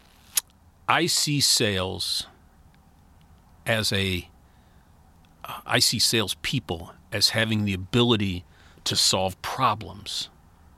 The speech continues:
for clients. And coming out of college, um, in my first role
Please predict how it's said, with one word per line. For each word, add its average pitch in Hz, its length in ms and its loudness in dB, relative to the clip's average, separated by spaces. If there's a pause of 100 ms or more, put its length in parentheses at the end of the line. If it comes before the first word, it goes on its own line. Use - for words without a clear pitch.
(460)
for 104 140 -6
clients. - 680 -6 (1300)
And 101 380 -2
coming 135 280 4
out 113 160 2
of 95 100 -4 (240)
college, 110 720 0 (340)
um, 92 380 -4 (920)
in 107 140 2
my 95 140 4
first - 340 0
role 107 480 2